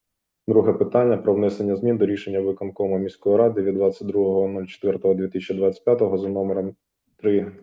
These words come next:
тире двадцять два дріб чотири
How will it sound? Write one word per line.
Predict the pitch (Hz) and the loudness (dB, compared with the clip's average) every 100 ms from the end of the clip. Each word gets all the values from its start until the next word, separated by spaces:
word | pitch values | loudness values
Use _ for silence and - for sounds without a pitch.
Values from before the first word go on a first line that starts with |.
| _ _ | _ _
тире | 98 98 | -2 -2
двадцять | 92 95 95 - 98 | -2 -2 -2 -2 -6
два | 95 98 95 92 _ _ | -2 -2 -2 -6 _ _
дріб | - 95 98 | -10 -6 -6
чотири | - - - 135 120 | -8 -6 0 2 0